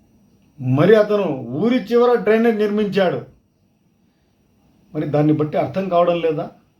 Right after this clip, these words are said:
ఆయన ఒక బినామీ కాంట్రాక్టర్ను పెట్టుకొని,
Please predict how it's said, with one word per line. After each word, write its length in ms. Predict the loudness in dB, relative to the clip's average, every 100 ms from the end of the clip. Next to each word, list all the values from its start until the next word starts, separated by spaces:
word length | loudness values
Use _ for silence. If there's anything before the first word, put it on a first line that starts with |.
| _ _ _ _ _ _ _ _ _ _ -2
ఆయన 180 | 0 0
ఒక 180 | 0 -2
బినామీ 480 | -4 -2 0 0
కాంట్రాక్టర్ను 640 | 0 -2 -2 -4 -4 -8 -6
పెట్టుకొని, 580 | -8 -8 -14 -14 -18